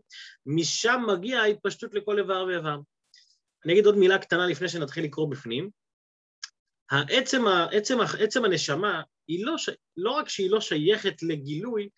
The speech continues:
אלא היא לא, היא לא קשורה בכלל לגילוי. זאת אומרת,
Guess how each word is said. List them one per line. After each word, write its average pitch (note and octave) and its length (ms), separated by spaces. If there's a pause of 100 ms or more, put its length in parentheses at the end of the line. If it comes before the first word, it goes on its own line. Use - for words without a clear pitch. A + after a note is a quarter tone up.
(540)
אלא G3 140
היא F#3+ 280
לא, C4+ 220
היא F#3+ 280
לא C4 160
קשורה G#3+ 420
בכלל D3 320
לגילוי. G#2+ 340
זאת B2 160
אומרת, G#3 260